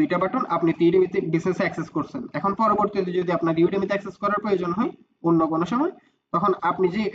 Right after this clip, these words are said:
অ্যাক্সেস করছেন, আপনার, আপনি যখন অফলাইনে চলে যাবেন, তখন আমাদের সিস্টেম ডিটেক্ট করে আপনার অ্যাকাউন্টটা লগ আউট করে দিবে। অ্যাকাউন্টটা যখন লগ আউট করে দিবে এবং সাথে সাথে এখানে স্লট এটা খালি করে দিবে, স্লট এটা খালি হয়ে গেলে এই অ্যাক্সেস নাও বাটন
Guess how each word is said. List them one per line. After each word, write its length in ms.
অ্যাক্সেস 300
করছেন, 260
আপনার, 240
আপনি 300
যখন 240
অফলাইনে 340
চলে 220
যাবেন, 240
তখন 240
আমাদের 260
সিস্টেম 320
ডিটেক্ট 360
করে 200
আপনার 220
অ্যাকাউন্টটা 380
লগ 280
আউট 220
করে 140
দিবে। 240
অ্যাকাউন্টটা 440
যখন 240
লগ 120
আউট 200
করে 160
দিবে 120
এবং 220
সাথে 160
সাথে 200
এখানে 200
স্লট 300
এটা 120
খালি 260
করে 180
দিবে, 220
স্লট 280
এটা 200
খালি 180
হয়ে 200
গেলে 160
এই 140
অ্যাক্সেস 300
নাও 140
বাটন 200